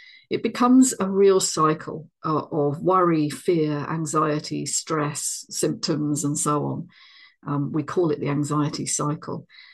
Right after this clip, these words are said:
And to break that, you really have to focus on the body much more and help to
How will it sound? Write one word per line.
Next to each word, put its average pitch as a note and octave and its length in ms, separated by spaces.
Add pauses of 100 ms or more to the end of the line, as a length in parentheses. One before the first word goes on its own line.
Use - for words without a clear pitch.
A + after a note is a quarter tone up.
(360)
And E3+ 380
to F#3+ 80
break A3+ 480
that, - 220
you E3 120
really F3+ 280
have F#3 240
to E3 200 (800)
focus G#3 460
on F3 160
the D#3 60
body D3 340
much - 320
more E3 320
and D#3 440 (520)
help G3 460
to E3+ 520